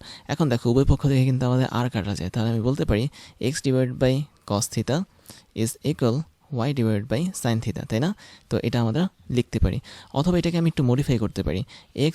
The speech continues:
sin theta এটার মানে যা, আমাদের y cos theta এটার মানে কি তা। তাহলে তুমি যদি কোনো একটা বৃত্তের অভিলম্বের সমীকরণকে পরামিতিক অনুসারে লিখতে চাও, তাহলে ওই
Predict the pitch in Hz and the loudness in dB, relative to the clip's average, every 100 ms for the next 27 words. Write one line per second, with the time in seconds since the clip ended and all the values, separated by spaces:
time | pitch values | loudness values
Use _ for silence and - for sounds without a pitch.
0 | - 143 143 143 131 127 131 - - - | -2 0 0 0 0 0 -2 -6 -6 -2
1 | 139 131 120 113 110 104 - - - _ | 0 0 2 2 2 0 -4 -10 -20 _
2 | 104 107 113 117 - _ 117 113 139 160 | -2 0 0 -2 -8 _ 0 0 0 -4
3 | _ - 135 - 123 120 160 - - 143 | _ -4 -2 -2 -2 -2 -4 -8 -2 0
4 | 117 101 110 - - - - - - - | 0 -2 -4 -4 -6 -6 -16 -16 -8 -2
5 | 117 120 135 175 131 120 151 131 120 - | 0 2 2 2 2 0 -2 -2 -2 0
6 | 117 135 - 127 143 131 135 156 151 147 | 0 0 2 2 2 2 2 2 2 2
7 | 135 127 143 127 104 120 170 - 131 135 | 2 2 2 2 2 -2 -2 -4 0 2
8 | 135 135 127 - 135 - 113 135 165 113 | 0 -2 -2 2 2 2 2 2 0 -2
9 | - 147 110 117 - - _ 123 113 139 | 0 0 2 0 -6 -20 _ 0 2 2